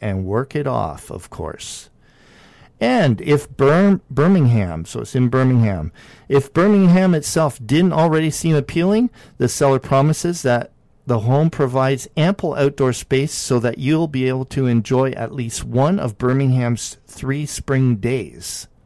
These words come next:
And then, then the realtor writes, "We'll take three over v-, zero any day."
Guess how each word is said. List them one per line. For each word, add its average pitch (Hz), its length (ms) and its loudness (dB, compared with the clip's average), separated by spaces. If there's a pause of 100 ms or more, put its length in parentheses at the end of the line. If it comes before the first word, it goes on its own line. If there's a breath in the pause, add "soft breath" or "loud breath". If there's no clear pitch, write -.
(960 soft breath)
And 101 120 0
then, 113 320 0
then 113 220 2
the 113 120 2
realtor 120 320 -2
writes, 127 300 -2
"We'll 131 180 2
take 147 320 -6
three 135 560 -8 (220 loud breath)
over 117 340 2
v-, 104 260 -8
zero 123 500 0
any 170 260 2
day." 85 420 -10